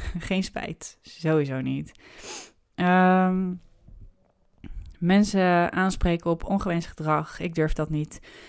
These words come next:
Ik snap dat heel goed, dat je dat niet durft. Ik vind dat zelf ook heel lastig. En ook gewoon, ja, soms moet ik me ook wel inhouden, hoor. Denk ik: "Ja, die laat maar gaan, weet je wel.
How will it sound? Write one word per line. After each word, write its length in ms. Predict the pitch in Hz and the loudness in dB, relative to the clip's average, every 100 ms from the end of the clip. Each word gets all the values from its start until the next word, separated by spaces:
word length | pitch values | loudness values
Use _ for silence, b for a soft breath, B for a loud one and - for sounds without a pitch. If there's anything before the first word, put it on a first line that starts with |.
| B B | B B
Ik 160 | - 165 | -8 -2
snap 180 | 208 208 | 4 6
dat 140 | 190 | 6
heel 160 | 185 185 | 6 6
goed, 400 | - 165 - 156 | 6 4 -2 -4
dat 140 | 156 | -4
je 60 | 156 | -4
dat 80 | 156 | -2
niet 160 | 156 | -2
durft. 260 | 156 151 - | 0 0 0
Ik 120 | 156 | -4
vind 140 | 180 | -2
dat 140 | 160 156 | 0 0
zelf 260 | 156 156 | 0 0
ook 200 | 160 151 | 0 -2
heel 340 | 143 151 156 151 | -2 0 0 0
lastig. 480 | 143 139 - 151 - | -2 -6 -6 -8 -4
En 220 | 160 156 | -6 2
ook 240 | 165 165 | 2 2
gewoon, 460 | - 160 156 160 165 B B B B B - - | 0 2 2 2 -4 B B B B B -12 -10
ja, 280 | 160 160 156 | 0 2 2
soms 220 | 156 170 | 0 -2
moet 100 | 165 | 0
ik 60 | 151 | 0
me 60 | |
ook 120 | 143 147 | -4 -2
wel 120 | 135 | -4
inhouden, 360 | 139 139 135 | -2 -4 -4
hoor. 100 | 139 | -4
Denk 160 | 139 139 | -4 -6
ik: 80 | 131 | -8
"Ja, 220 | 139 135 | -10 -10
die 300 | 135 135 - | -8 -12 -10
laat 220 | 151 131 - | -8 -8 -8
maar 120 | 139 | -10
gaan, 460 | - - - - 160 | -10 -12 -12 -12 -14
weet 180 | 151 | -16
je 80 | 143 | -12
wel. 260 | 131 143 | -10 -10